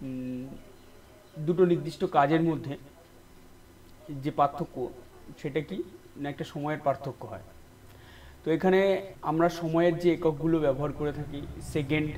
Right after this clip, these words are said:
সবচেয়ে ছোট একক যদি সময়ের আমরা দৈনন্দিন জীবনে ব্যবহার করি, second রয়েছে,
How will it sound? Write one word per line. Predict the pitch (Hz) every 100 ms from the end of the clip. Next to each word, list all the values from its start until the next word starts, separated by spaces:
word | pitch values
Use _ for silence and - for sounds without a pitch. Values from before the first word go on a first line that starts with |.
| - - - - - - - - - - - - - - - - - - - -
সবচেয়ে | - 156 - 165 151 - - - - - - - - - - - -
ছোট | 151 156
একক | 156 151 160 156 - -
যদি | 143 139
সময়ের | 139 147 143 147
আমরা | 143 139 139 135 139 - 143
দৈনন্দিন | 147 143 151 151
জীবনে | 139 139 139
ব্যবহার | 131 131 135
করি, | 131 139
second | 139 139 139 139
রয়েছে, | 139 131 147